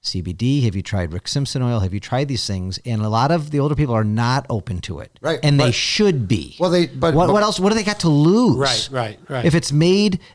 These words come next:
Speaker 1: ethically and it's made organically and it's sold in the right way, what do you have to lose?
Speaker 2: Well, you can lead a horse to water, can't make
Speaker 1: I,
Speaker 2: a drink.
Speaker 1: I know.
Speaker 2: And
Speaker 1: It's
Speaker 2: here's
Speaker 3: Well,
Speaker 1: frustrating.
Speaker 3: it'll tip. It, it'll tip.
Speaker 2: But
Speaker 3: Once
Speaker 2: here
Speaker 3: people get past the, you know,
Speaker 2: And
Speaker 3: aura
Speaker 2: here's the
Speaker 3: of it,
Speaker 2: thing.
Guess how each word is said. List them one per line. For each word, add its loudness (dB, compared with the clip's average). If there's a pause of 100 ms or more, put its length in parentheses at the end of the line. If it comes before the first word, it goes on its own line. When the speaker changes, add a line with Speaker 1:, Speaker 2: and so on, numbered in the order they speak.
Speaker 1:
ethically 0
and 2
it's -2
made 2
organically 0
and 0
it's -4
sold 0
in 0
the 0
right 2
way, 2 (720)
what -2
do 0
you 2
have 0
to -2
lose? 0
Speaker 2:
Well, 2
you -2
can 0
lead 2
a 4
horse 0
to -6
water, 0
can't -8
make 0
Speaker 1:
I, 2
Speaker 2:
a 0
drink. -2
Speaker 1:
I 4
know. 2
Speaker 2:
And -2
Speaker 1:
It's 2
Speaker 2:
here's 4
Speaker 3:
Well, 4
Speaker 1:
frustrating. 2
Speaker 3:
it'll 2
tip. -4
It, -2
it'll 0
tip. -2
Speaker 2:
But 4
Speaker 3:
Once 4
Speaker 2:
here 4
Speaker 3:
people 2
get -2
past -4
the, -2 (140)
you -4
know, -4
Speaker 2:
And 0
Speaker 3:
aura 4
Speaker 2:
here's 2
the 2
Speaker 3:
of -2
it, -6
Speaker 2:
thing. -2